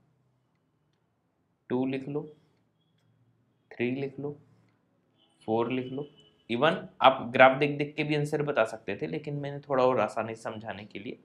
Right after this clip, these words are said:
ऐसा कर दिया। Project one में देखो ए है हंड्रेड परसेंट और इसने टू month लगाए, टू मंथ लगाए और हंड्रेड परसेंट इसको काम assign किया था, वो किया इसने, है ना। फिर प्रोजेक्ट वन में बी है,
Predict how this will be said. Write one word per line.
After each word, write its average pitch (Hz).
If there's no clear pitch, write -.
ऐसा 107
कर 104
दिया। -
Project 180
one 160
में 156
देखो 127
ए 151
है 185
हंड्रेड 147
परसेंट 160
और 151
इसने 170
टू 151
month 143
लगाए, 101
टू 147
मंथ 165
लगाए 127
और 135
हंड्रेड 131
परसेंट 127
इसको -
काम 113
assign 113
किया 95
था, 165
वो 143
किया 95
इसने, -
है 127
ना। 131
फिर 147
प्रोजेक्ट 160
वन 160
में 170
बी 123
है, 165